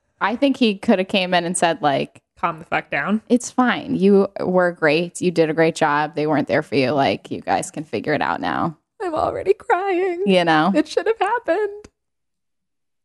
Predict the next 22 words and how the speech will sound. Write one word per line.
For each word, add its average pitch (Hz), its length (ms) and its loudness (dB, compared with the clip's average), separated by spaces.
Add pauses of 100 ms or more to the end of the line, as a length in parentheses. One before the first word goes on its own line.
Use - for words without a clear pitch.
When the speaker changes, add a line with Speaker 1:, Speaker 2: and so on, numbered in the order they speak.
Speaker 1:
She - 160 -4
could 254 160 2
have, 196 120 -2 (380)
like, 156 400 -2 (180)
'cause 294 200 2
I 320 100 2 (400)
feel 370 140 4
like 320 100 2
at 269 80 4
the 202 100 0
end 202 120 0
of 180 80 0
the 180 60 4
day, 180 180 4
they 160 120 4
were 156 140 4
sacrificing 160 720 -2
for - 180 -2
her, 156 300 2
you 165 160 -2
know? 156 340 0 (200)
Speaker 2:
Also, 185 840 2